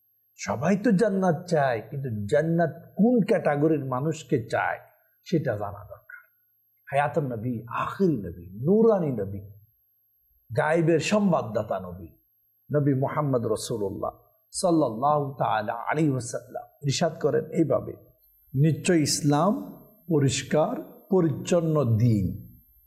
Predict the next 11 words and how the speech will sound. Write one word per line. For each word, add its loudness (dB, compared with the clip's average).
তো 0
তোমরা 0
পরিষ্কার 0
পরিচ্ছন্নতা 0
অর্জন 2
করো, -2
কেননা 0
জান্নাতে 2
পরিচ্ছন্নরাই 4
প্রবেশ 2
করবে।" -2